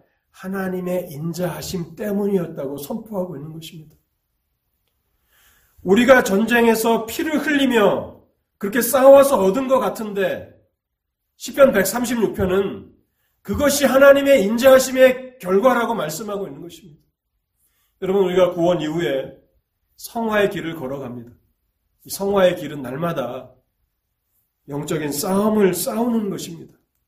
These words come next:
치열한 싸움을 싸우는 것입니다. 그런데 시편 백삼십육 편은 그 싸움의 승리가 하나님의 은혜로 가능하다고 말씀하고 있고,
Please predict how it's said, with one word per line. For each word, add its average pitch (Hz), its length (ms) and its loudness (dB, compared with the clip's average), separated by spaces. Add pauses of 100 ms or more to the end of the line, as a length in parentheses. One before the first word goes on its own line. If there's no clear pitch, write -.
(280)
치열한 254 460 -2
싸움을 226 420 -4
싸우는 220 400 -8
것입니다. 175 420 -14 (520)
그런데 185 520 -4 (600)
시편 190 320 -4
백삼십육 151 600 -8
편은 139 440 -12 (480)
그 160 260 -2
싸움의 208 600 0
승리가 214 880 -2 (280)
하나님의 226 1000 -8
은혜로 220 440 -2
가능하다고 160 580 -4
말씀하고 135 520 -8
있고, 131 540 -12